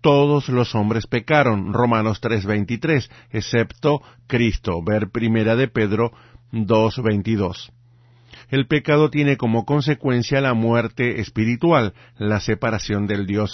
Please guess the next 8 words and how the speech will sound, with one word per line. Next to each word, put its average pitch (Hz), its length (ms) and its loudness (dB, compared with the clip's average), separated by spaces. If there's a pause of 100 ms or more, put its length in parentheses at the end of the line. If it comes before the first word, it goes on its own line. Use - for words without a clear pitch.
santo 120 580 -2 (220)
y 120 100 -2
la 120 140 4
muerte 98 420 0
física, 113 540 -4
Romanos 113 560 0 (160)
seis 120 340 -2
veintitrés, 131 600 -2